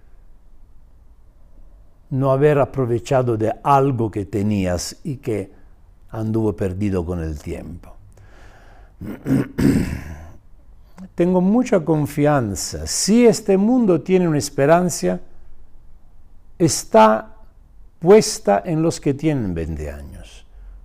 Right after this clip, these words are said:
Por lo tanto, úsalos bien. Úsalos para ser feliz. No para ser bueno,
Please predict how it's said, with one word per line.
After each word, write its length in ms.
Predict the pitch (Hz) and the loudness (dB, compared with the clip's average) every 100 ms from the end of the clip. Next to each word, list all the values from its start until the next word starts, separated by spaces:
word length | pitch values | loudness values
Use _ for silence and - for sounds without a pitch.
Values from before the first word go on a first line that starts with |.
| - | -10
Por 140 | - 131 | -4 -2
lo 80 | |
tanto, 540 | 117 104 98 90 95 101 - - - - - - - - - - - - - | -2 -2 -4 -6 -8 -10 -18 -20 -20 -20 -20 -20 -20 -20 -20 -20 -20 -20 -10
úsalos 580 | 123 104 95 87 80 | -8 -4 -4 -6 -8
bien. 360 | 85 87 76 80 - - - | -6 -6 -6 -10 -16 -12 -4
Úsalos 420 | 180 190 143 - | -2 0 -2 -4
para 260 | - 117 | -6 -6
ser 300 | 110 - 123 | -6 -4 -4
feliz. 1000 | 107 - 113 104 78 - - - - - - - - - - - - - - - - - - - - - - - - - - - - - - - | -4 -6 -4 -2 -4 -6 -10 -12 -16 -20 -20 -20 -20 -20 -20 -20 -20 -20 -20 -20 -20 -20 -20 -20 -20 -20 -20 -20 -20 -20 -20 -20 -20 -20 -20 -8
No 260 | - 208 247 | 4 6 8
para 220 | 180 151 | 6 6
ser 220 | 123 127 | 4 0
bueno, 440 | 107 87 71 67 | 0 -2 -6 -10